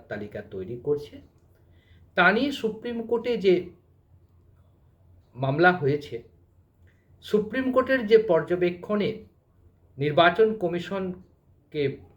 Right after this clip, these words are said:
ধাক্কা দিয়েছে, আমরা খুব পলিশড ভাষায়, অর্থাৎ খুব স-,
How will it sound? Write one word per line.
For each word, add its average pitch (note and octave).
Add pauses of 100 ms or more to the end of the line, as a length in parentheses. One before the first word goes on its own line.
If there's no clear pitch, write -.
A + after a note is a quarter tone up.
(440)
ধাক্কা -
দিয়েছে, D3 (840)
আমরা G#3+
খুব D#4+ (1080)
পলিশড A3
ভাষায়, C#3+
অর্থাৎ F3+
খুব G3
স-, -